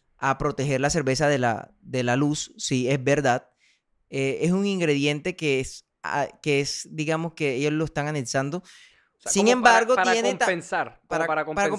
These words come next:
Speaker 1: compensar la
Speaker 2: lo del
Speaker 1: pérdida, porque
Speaker 2: envase.
Speaker 1: lo están haci-, ellos la ingresan en una, en un envase transparente para, eh, como una función de marketing. Digamos
Speaker 2: Ok.
Speaker 1: que, eh, sí, es más que todo para mostrar el líquido.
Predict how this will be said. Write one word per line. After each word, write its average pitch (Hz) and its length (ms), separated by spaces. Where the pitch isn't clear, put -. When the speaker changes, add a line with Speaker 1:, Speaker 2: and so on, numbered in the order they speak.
Speaker 1:
compensar 233 100
la 202 140
Speaker 2:
lo 170 60
del 170 100
Speaker 1:
pérdida, 185 160
porque 185 180
Speaker 2:
envase. - 20
Speaker 1:
lo 180 60
están 190 180
haci-, - 220
ellos 208 340
la 190 200
ingresan 185 340
en 214 120
una, 190 280
en 185 80
un 180 80
envase 190 240
transparente 175 520
para, 151 520
eh, 135 360
como 156 200
una 196 140
función 160 260
de 165 80
marketing. 117 640
Digamos 143 360
Speaker 2:
Ok. - 60
Speaker 1:
que, 143 320
eh, 139 220
sí, 156 300
es 165 140
más 196 160
que 185 100
todo 180 140
para 175 120
mostrar 156 280
el 156 100
líquido. 123 400